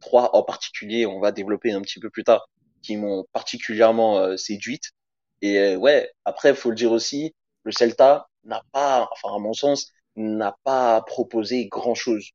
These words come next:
Du moins, on est loin du, du Celta Vigo des saisons précédentes ou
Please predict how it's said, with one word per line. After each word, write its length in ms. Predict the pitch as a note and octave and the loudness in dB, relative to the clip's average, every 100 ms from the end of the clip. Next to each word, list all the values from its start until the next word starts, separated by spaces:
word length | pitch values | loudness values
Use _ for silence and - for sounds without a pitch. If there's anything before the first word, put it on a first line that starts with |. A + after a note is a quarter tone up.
| - | -10
Du 140 | A2 | -6
moins, 200 | G#2+ B2+ | 0 2
on 120 | A#2+ | 2
est 80 | G#2+ | 2
loin 240 | G#2 A#2+ B2 | 2 2 2
du, 400 | A#2 G2 F#2 - _ _ - | -2 -6 -6 -10 _ _ -8
du 80 | G#2+ | -4
Celta 300 | A2 G#2 A2 | -2 0 -2
Vigo 260 | G#2+ A#2+ | 2 2
des 160 | A#2+ G#2+ | 2 -2
saisons 260 | - G#2+ | -6 -8
précédentes 680 | G#2+ A#2 - A2 A#2 B2+ B2+ | -4 -4 0 2 4 4 0
ou 260 | A2 G#2 G2+ | -6 -6 -6